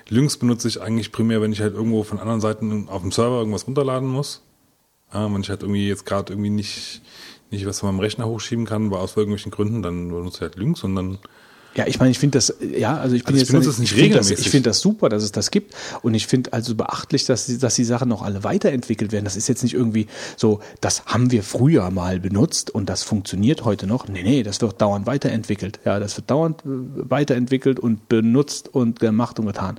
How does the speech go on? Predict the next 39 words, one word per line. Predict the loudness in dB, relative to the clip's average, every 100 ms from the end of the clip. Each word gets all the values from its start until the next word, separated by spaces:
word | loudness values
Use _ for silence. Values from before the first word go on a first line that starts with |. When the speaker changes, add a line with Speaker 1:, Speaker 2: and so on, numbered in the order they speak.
| -14 -16 -16 -6
Speaker 2:
Äh, | 0 0
und | 0 -4
die | -2
neuesten | 0 2 2 2 0
Entwicklungen, | 0 0 2 2 2 4
die |
es | 2 2
halt | 0 2
dann | 2
so, | 2 0
äh, | -4 -6
unter | -6 -4 -4 -4 -6 -6 -4 -4
K | -2 -2
D | 0
E | 2 4 6
oder | 4 0 0
in | 0
irgendwelchen | 2 2 2 2 4
gui, | 6 6 6 4
äh, | 4 2
Betriebssystem-Geschichten | 0 -2 -4 -4 -2 2 4 4 2 0 -2 0 0
gibt, | 0 -2 -10 -20 -20 -20 -6 -4
die |
gibt's | -4 -4
dann | -8
auch | -8
auf | -10
der | -6
Konsole. | 0 2 2 0 -8 _ -8
Ja? | -6 -8 -14 _ -14 -8
Speaker 1:
Meistens | 0 2 2 -2
ist | -2
es | -2
ja | 0
sogar | 0 0
fast | -2 -2
so, | -2
dass | -2
es | -2